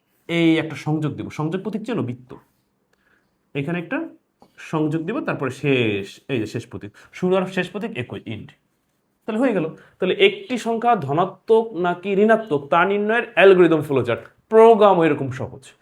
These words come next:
এর আগের ক্লাসটাতে একটি সংখ্যা জোড় না বিজোড় শিখাইছিলাম না? সেম স্টাইল, সেম। সেম লেখা সেম, শুধু সেইখানে আমরা প্রিন্ট পজিটিভ নাম্বার না বলে, মানে প্রিন্ট, আহ, পজিটিভ নেগেটিভ না-, নাম্বার না বলে বলতাম কি প্রিন্ট জোড় বিজোড়,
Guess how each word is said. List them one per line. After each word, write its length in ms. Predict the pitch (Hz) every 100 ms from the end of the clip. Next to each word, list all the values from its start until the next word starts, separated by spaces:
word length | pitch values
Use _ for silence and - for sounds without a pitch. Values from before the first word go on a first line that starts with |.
| - -
এর 120 | 175
আগের 280 | 156 180 190
ক্লাসটাতে 640 | 208 202 226 214 165 175 _ -
একটি 220 | 180 214
সংখ্যা 360 | 214 214 226 175 _ _ 120
জোড় 360 | 113 185 208 233
না 100 | 233
বিজোড় 260 | 220 240 247
শিখাইছিলাম 420 | 247 254 254 233
না? 120 | 220 -
সেম 420 | - - 311 285
স্টাইল, 360 | - - 143 113
সেম। 480 | - - 220 131 104 _ _ _ _
সেম 300 | - - 226 233
লেখা 280 | 226 208 220
সেম, 380 | - - 220 151
শুধু 260 | 139 190 202
সেইখানে 300 | 202 190 202
আমরা 200 | 196 214 262 - _ _ _ -
প্রিন্ট 240 | 202 208 208
পজিটিভ 380 | 170 170 196 220 202
নাম্বার 260 | 214 208 214
না 100 | 214
বলে, 220 | 208 220 226
মানে 180 | 196 180
প্রিন্ট, 320 | 185 202 202
আহ, 680 | - _ _ _ 139 151 147 147
পজিটিভ 280 | 180 190 190
নেগেটিভ 280 | 190 196 202
না-, 260 | 202 208 180
নাম্বার 180 | 190 208
না 80 | 214
বলে 140 | 233
বলতাম 220 | 226 214 185
কি 80 | 139
প্রিন্ট 260 | 139 165 131
জোড় 140 | 170
বিজোড়, 280 | 123 104 -